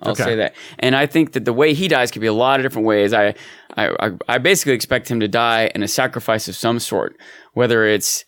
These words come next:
Speaker 1: in an attempt to kill Cersei or to save Cersei or to save Jon or to save the innocent people of Westeros. Like, I can imagine him, like,
Speaker 2: Well, that
Speaker 1: jumping
Speaker 2: would
Speaker 1: on a
Speaker 2: be,
Speaker 1: grenade, if you will, you
Speaker 2: that
Speaker 1: know?
Speaker 2: would be the same thing.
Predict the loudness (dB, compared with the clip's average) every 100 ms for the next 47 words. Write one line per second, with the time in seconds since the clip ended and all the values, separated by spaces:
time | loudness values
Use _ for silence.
0 | -6 -2 -2 -2 -4 -2 -6 -2 0 2
1 | 2 0 0 -2 0 0 0 -2 2 2
2 | 2 -2 -4 -4 -6 -6 -16 -6 0 0
3 | 0 -2 0 0 -2 0 0 2 2 2
4 | 0 0 -2 -6 -2 2 2 2 2 2
5 | 2 0 -2 0 2 4 2 0 -2 0
6 | -2 0 0 2 2 2 2 2 4 2
7 | 0 -8 -20 -20 -20 _ -20 -20 _ -20
8 | -2 4 6 6 6 6 4 6 6 4
9 | 2 -2 0 0 0 2 2 0 0 0
10 | 0 -2 -2 -2 -2 -4 -4 -4 -8